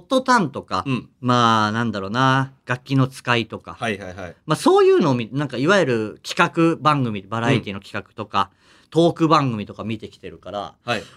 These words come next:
Speaker 1: こんなにネタやらされるって聞いてない。
Speaker 2: <laughs> 聞いてないってなんだよ。
Speaker 1: うん。で、なんでネタをやる人がこんなに偉いのかなってなってるって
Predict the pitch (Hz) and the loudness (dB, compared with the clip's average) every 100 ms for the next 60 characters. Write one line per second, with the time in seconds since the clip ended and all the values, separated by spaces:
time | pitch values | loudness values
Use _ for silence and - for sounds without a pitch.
0 | _ - 330 330 311 285 262 233 240 233 | _ -2 2 4 4 4 4 4 4 4
1 | 226 220 220 220 214 - - - 226 226 | 2 2 2 4 2 -4 -10 -4 0 4
2 | 214 - 277 285 285 294 269 285 - 269 | 6 6 6 4 4 4 4 4 4 2
3 | 359 311 285 294 269 262 208 262 320 269 | 2 2 4 4 2 0 0 -2 -2 0
4 | 277 208 - 117 120 101 95 123 170 214 | 2 2 2 2 2 0 -6 0 2 4
5 | 330 427 151 139 127 135 143 160 151 151 | 4 2 4 4 4 0 2 4 4 4
6 | 151 147 131 113 151 170 180 151 135 190 | 2 -2 -4 -4 -4 -2 0 2 2 2
7 | 185 123 120 117 135 139 - 104 117 135 | 2 0 -2 0 0 -2 -6 -6 -4 -6
8 | _ - 101 95 - 107 104 - | _ -12 -12 -12 -16 -18 -18 -20